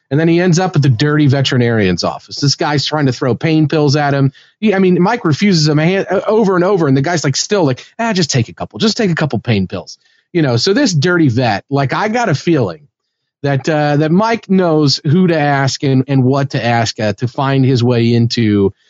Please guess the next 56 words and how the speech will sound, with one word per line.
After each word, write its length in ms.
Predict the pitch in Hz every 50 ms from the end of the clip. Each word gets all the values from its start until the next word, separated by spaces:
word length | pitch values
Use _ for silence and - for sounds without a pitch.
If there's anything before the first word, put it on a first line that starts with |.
| _ _ _ _ _
the 80 | 131 127
sort 240 | - 156 147 135 135
of 60 | 139
underworld 440 | 135 131 131 117 113 113 113 107 107
if 120 | 104 -
he 80 | - 117
wants 260 | 110 107 104 107 -
to 80 | - 107
find 320 | - - 107 101 98 92
it. 100 | 143 - -
And 120 | 131 123
so 120 | - 165 165
my 200 | 170 202 240 262
question, 420 | - - 156 135 123 - 139 123
I 100 | 117 117
guess, 220 | 107 120 110 - 120
really 320 | 117 117 110 110 110 107
is, 340 | 107 104 104 101 101 - - _ _ _ _ _ _ _
um, 460 | 120 120 117 117 113 113 110 117 110 - -
it 100 | 175 180
isn't 220 | 233 226 220 180
so 160 | - 190 165
much 260 | 156 151 147 143 - -
like, 160 | 143 131 120
how 300 | - 160 156 151 156 151
did, 220 | 147 135 120 - -
how 220 | 120 135 151 147
did 180 | 147 139 127 120
Jimmy 300 | 107 135 143 143 143 135
know, 480 | 120 117 117 113 113 110 110 104 98 - _ _ _ _ _ _
uh, 240 | 113 113 110 110 110
to 160 | - 147 131
ask 320 | 127 135 131 127 123 -
Mike? 420 | - 123 127 127 110 92 90 - _
Because, 440 | 135 131 - 165 156 135 135 139 160
you 80 | 196
know, 120 | 165 131 139
Mike 280 | 147 180 214 220 -
knew 100 | 175 160
to 100 | 147 127
ask 220 | 127 131 127 - -
Jimmy. 320 | - 123 113 117 113 117
I 80 | 120 127
think 200 | 180 175 - -
that 100 | 139 -
these 180 | 135 131 -
two 160 | - 143 127
kinda 260 | 120 - 127 117 113 107
can 140 | - 120
smell 260 | - - 127 117 110 107
each 140 | 104 -
other 220 | - 107 104 101 104
out 160 | 104 101 98
a 40 | 98
little 200 | 95 95 95 87
bit. 260 | - 90 90 82